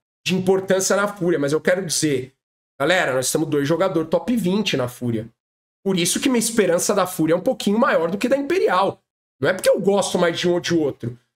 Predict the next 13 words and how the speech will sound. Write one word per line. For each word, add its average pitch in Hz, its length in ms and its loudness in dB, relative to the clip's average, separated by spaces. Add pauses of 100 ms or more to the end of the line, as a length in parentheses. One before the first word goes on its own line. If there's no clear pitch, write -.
(440)
O 123 40 -6
cara 190 180 2
falou 240 180 2
do 233 140 -2
Fallen 190 480 0
Imperial, 240 760 0
no 214 160 2
ranking 220 380 2
que 240 80 4
a 226 40 2
gente 208 280 0
fez 208 320 2
do, 156 600 0